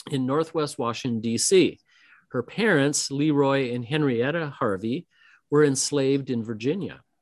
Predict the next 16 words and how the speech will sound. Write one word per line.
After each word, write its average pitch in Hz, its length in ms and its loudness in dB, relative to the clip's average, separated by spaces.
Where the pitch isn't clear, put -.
Despite - 460 0
the 160 80 -2
harsh 180 360 2
realities 156 580 2
of 117 100 -8
slavery, 160 580 2
her 143 160 -4
father 170 400 0
taught 135 300 -2
himself 135 460 0
to 131 100 -6
read 117 320 0
and 107 100 -2
write. 123 380 0
After 165 360 2
emancipation, 151 960 0